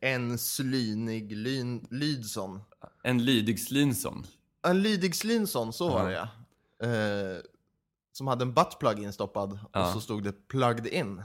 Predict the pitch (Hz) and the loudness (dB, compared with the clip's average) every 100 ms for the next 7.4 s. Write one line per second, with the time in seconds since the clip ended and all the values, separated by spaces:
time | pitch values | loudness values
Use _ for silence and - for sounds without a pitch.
0 | - 110 107 117 - - _ _ - 107 | -4 0 0 -2 -12 -20 _ _ -12 -8
1 | - 117 113 113 120 120 117 117 127 113 | -2 -2 -2 -2 0 2 0 -2 0 2
2 | 104 117 107 107 101 98 - - 123 92 | 2 -4 -8 -2 -2 -2 -6 -4 0 0
3 | - 80 - - - 87 85 82 80 87 | 0 -10 -12 -18 -10 -8 -6 -10 -12 -10
4 | 82 82 - 87 85 - 87 82 - 92 | -10 -8 -6 -4 -6 -6 -8 -8 -4 -2
5 | 92 73 69 85 69 - - 71 82 73 | -2 -4 -6 -6 -8 -8 -12 -12 -6 -4
6 | 71 78 - _ _ _ _ _ _ _ | -4 -8 -12 _ _ _ _ _ _ _
7 | - 117 113 | -14 -12 -10